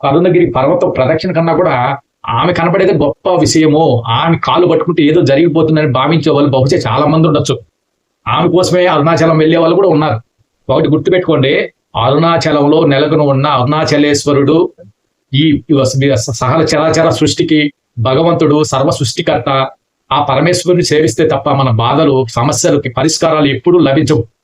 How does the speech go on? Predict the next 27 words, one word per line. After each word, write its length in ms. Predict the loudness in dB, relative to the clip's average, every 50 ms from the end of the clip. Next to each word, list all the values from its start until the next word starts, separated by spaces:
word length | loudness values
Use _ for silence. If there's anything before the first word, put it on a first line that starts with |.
| _ _ _ -4
ఎందుకంటే 440 | -2 0 0 0 0 0 0 0 0
ఇందులో 360 | 0 0 0 0 0 0 0 0
థర్డ్ 300 | 0 0 -2 -2 0 0
పార్టీ 480 | -2 -2 0 0 0 2 2 0 -2 _ _ _ _ _ _ _ _ -2
ఇన్వాల్వ్‌మెంట్ 460 | 0 0 2 2 2 2 0 0 0
ఉండదు. 300 | 0 0 2 2 0 -2 -2 _ -4
రమ 80 | -2 -2 0
భక్తుడైనటువంటి 840 | -2 -2 -2 0 0 0 2 0 0 0 -2 -2 0 0 0 0 0
రమణ 260 | 0 0 0 0 0
మహర్షులు 360 | 0 0 0 -2 -2 -2 -2
వారు 440 | 0 0 0 2 0 0 0 -2 -4 -6 _ _ _ -8
అక్కడ 260 | -6 -4 -2 -2 -2 -2 -2
చాలా 200 | 0 0 0 0
సంవత్సరాలు 440 | 0 0 -2 0 0 0 0 0 0
తపస్సు 340 | -2 -2 -2 -2 0 0
చేసి 160 | 0 0 0 0
ఒక 180 | 0 0 -2
ఆశ్రమం 380 | -2 -2 -2 0 0 0 0 0
నెలకొల్పుకొని 720 | 0 0 0 0 0 -2 -2 -2 -2 -2 0 0 0 -2 -6 -10 -14 -8 -4
ఎప్పుడు 300 | -4 -4 -2 0 0 0
ఆయన 160 | 2 0 0 0
"నేను 220 | 2 2 2 2
దేవుణ్ణి, 420 | 2 2 2 2 2 2 2 2
నన్ను 180 | 2 2 0 0
సేవించమని" 460 | 0 0 0 2 2 2 0 0 0
ఆయన 100 | 0 0 0
ఎప్పుడు 160 | 0 -2 -2